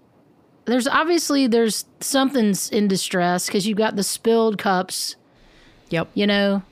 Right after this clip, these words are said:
Speaker 1: But then there's two cups that aren't spilled. So, like, maybe you're just out of sorts. Some, something's off
Speaker 2: Yep.
Speaker 1: balance. That's the way I see it.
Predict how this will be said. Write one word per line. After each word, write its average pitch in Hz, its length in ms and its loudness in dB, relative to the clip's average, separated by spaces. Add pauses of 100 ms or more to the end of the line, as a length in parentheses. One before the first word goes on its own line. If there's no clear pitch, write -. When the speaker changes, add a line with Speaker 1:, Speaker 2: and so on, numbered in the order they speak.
(140)
Speaker 1:
But 226 180 0
then 277 200 4
there's 269 220 0
two 330 220 2
cups 233 380 0
that 220 100 0
aren't 277 260 2
spilled. 160 460 -2
So, 214 140 0
like, 196 400 0 (420)
maybe 254 260 2
you're 254 120 2
just 226 200 0
out 240 180 2
of 202 60 0
sorts. 190 400 0
Some, 214 240 -2
something's 247 380 2
off 220 240 2
Speaker 2:
Yep. 160 100 2
Speaker 1:
balance. 175 460 0
That's 214 240 -2
the 208 100 -2
way 175 280 0
I 170 220 0
see 160 280 -2
it. 110 160 -4